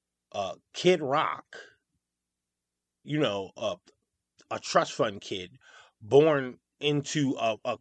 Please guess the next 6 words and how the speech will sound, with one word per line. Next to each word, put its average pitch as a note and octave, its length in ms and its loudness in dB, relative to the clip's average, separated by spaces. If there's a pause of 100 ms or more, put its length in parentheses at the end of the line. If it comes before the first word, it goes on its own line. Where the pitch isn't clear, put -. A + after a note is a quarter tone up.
(160)
a A2+ 140 -6
car E3 340 2
dealership, C#3+ 680 2 (100)
like, A#2+ 320 -4
heir. B2+ 460 -2 (600)
Like, A2+ 200 -4